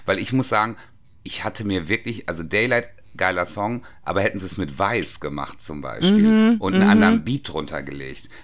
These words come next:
Speaker 2: Der
Speaker 1: dann,
Speaker 2: war zu teuer, die
Speaker 1: dann
Speaker 2: waren zu
Speaker 1: wär's,
Speaker 2: teuer.
Speaker 1: ja, ich denke auch, aber das wäre, ähm,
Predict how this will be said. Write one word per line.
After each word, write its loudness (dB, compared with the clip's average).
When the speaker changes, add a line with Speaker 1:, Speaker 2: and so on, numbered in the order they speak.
Speaker 2:
Der 4
Speaker 1:
dann, 4
Speaker 2:
war 4
zu -2
teuer, 4
die -2
Speaker 1:
dann 4
Speaker 2:
waren 4
zu 2
Speaker 1:
wär's, 4
Speaker 2:
teuer. 4
Speaker 1:
ja, 0
ich -8
denke -2
auch, -2
aber 0
das -2
wäre, 2
ähm, -2